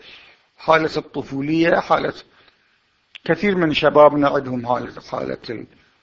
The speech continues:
الطفولية أو حالة اللهو، يجمع له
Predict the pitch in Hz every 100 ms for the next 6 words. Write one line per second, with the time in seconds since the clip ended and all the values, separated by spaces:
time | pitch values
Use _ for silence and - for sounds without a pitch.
0 | _ - - 127 120 123 123 135 - 120
1 | 120 - 123 117 120 123 _ _ - -
2 | _ _ _ 226 220 233 180 165 - _
3 | _ - 147